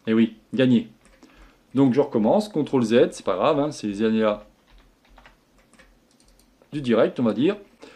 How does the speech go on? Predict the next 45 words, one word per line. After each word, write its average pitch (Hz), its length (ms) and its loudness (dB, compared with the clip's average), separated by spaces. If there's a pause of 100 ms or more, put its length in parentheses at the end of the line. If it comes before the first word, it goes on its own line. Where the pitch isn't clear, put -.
(720)
Euh, 123 280 2
donc 139 240 -4
là, 160 100 6
j'appuie 143 300 -2
sur, - 320 -4
si - 160 -12
je 120 80 -6
vais 143 80 4
réussir 147 280 4
avec 131 260 -2
A, 160 140 0
peut-être - 180 -16
que 127 80 -8
cette 117 120 -12
fois-ci, 127 200 -8
ça - 120 -2
va 113 60 2
mieux 117 160 4
marcher. 139 480 -4 (680)
Peut-être 113 140 -10
pour 120 100 -10
ça 131 100 -6
qu'il 117 160 -8
ne 104 40 -2
met 101 80 -4
pas. - 300 -4 (880)
Non. 208 120 -8 (1200)
Il 214 100 4
n'est 190 80 4
pas 156 120 4
content. 143 520 -2 (880)
Donc, 139 360 -2
on 135 60 -4
va 139 80 2
faire 147 220 2
différemment. 135 800 0 (520)
On 139 60 -8
va 143 120 0
faire 139 440 2 (340)
touche - 320 -6
L. 190 460 2
On 120 80 -6
va 123 120 2
récupérer 139 680 0
ici. 147 580 -8